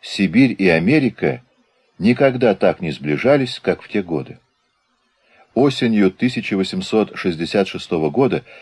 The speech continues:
в Новоархангельск прибыл полковник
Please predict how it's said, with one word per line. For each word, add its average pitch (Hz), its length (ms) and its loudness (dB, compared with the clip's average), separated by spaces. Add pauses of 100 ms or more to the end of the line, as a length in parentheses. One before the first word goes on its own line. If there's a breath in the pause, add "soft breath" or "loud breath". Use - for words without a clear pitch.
(120 loud breath)
в 82 140 -2
Новоархангельск 87 1000 0 (300 soft breath)
прибыл 127 340 2
полковник 117 760 0